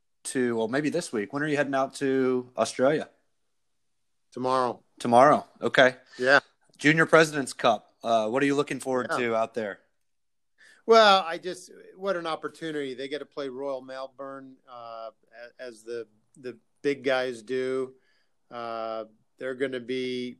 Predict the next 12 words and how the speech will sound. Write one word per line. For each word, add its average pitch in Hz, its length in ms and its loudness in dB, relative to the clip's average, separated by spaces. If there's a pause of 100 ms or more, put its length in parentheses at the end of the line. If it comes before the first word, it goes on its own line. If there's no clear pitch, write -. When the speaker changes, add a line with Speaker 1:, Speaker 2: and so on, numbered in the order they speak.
(240)
Speaker 2:
treated 131 520 -6
to 123 360 -2
some 117 340 -12
tremendous 127 600 -2
hospitality. 131 1200 0 (680)
Uh, 113 360 -8
just, - 420 -10
just 170 300 -10
a 127 260 -2 (220)
tremendous 143 480 -6
opportunity 131 800 -4
to, 120 480 -6